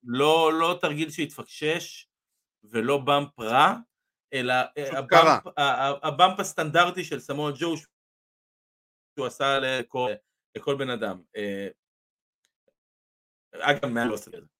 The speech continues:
Speaker 1: סמואל ג'ו. אה, אבל באופן כללי, ח-, נגיד, אפשר לראות את זה, חפשו את, אה, ג'יימס אלסוורת' מקבל סטיילס קלאש, סטיילס באיזשהו סמקדאון, אה, מכניס את הצוואר, איי ג'יי עוצר אותו ברגע האחרון כזה,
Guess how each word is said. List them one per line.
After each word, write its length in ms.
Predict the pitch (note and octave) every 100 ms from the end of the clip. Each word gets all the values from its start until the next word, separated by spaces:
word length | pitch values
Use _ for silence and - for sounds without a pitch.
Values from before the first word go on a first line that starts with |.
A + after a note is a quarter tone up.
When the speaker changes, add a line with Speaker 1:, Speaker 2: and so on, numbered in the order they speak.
| _
Speaker 1:
סמואל 200 | F#2+ E2+ D#2
ג'ו. 180 | D2 - _ _ _ _
אה, 320 | F#2 G2 G2 G#2+
אבל 140 | A2
באופן 220 | A#2+ C#3
כללי, 260 | D#3 D#3+ D#3 _ _
ח-, 80 | -
נגיד, 360 | D3 C3+ B2+ - -
אפשר 220 | - D#3+
לראות 240 | D#3 D#3
את 60 | D#3
זה, 160 | C3+ A#2+
חפשו 320 | A2+ - D3
את, 120 | D3+
אה, 140 | A#2
ג'יימס 300 | A2 C3 A#2
אלסוורת' 400 | A#2 A2+ G#2+ F#2 - _ _ _ _ A2
מקבל 1000 | G#2+ G#2 G#2 _ _ _ _ G#2 A2+ A2
סטיילס 360 | G#2 - G#2 -
קלאש, 300 | F#2+ F2 - F2+
סטיילס 280 | A2+ G#2+
באיזשהו 320 | G#2 F2+ - -
סמקדאון, 460 | A#2 C3 D#3+ E3 - _ _ _ _ _ _ - _ G#2
אה, 100 | G2
מכניס 300 | G2+ C3 -
את 40 |
הצוואר, 460 | D3 G2+ G#2 C#3 D#3+ A#2
איי 100 | A#2+
ג'יי 300 | C3+ B2+ B2 _ _ _ _
עוצר 240 | - C3+
אותו 200 | C3+ A#2
ברגע 320 | G2+ G2 A2
האחרון 360 | G2+ G2+ F#2+ B2+
כזה, 280 | D3+ F3